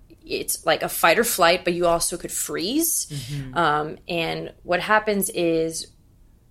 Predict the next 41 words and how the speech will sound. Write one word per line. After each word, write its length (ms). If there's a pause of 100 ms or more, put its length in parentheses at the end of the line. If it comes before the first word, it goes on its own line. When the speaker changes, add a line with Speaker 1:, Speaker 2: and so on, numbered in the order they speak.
(100)
Speaker 1:
that 300
memory 680
just 420
doesn't 560
ever 520 (120)
get, 300 (340)
you 140
know, 160
brought 500
back. 480 (100)
Speaker 2:
Right. 280
Speaker 1:
Uh, 260
it 140
Speaker 2:
Mm-hmm. 200
Speaker 1:
can, 280 (260)
which 220
is 80
Speaker 2:
Mm-hmm. 80
Speaker 1:
very 160
scary 540
Speaker 2:
Mm-hmm. 100
Speaker 1:
because 500
you 120
never 280
know 200
when 280
it 140
could 100
happen. 440 (140)
Speaker 2:
Right. 220 (140)
Speaker 1:
But 600
all 180
you 200
really 260
have 540
from 320
trauma 420
are 280
just, 360
like, 280
these 440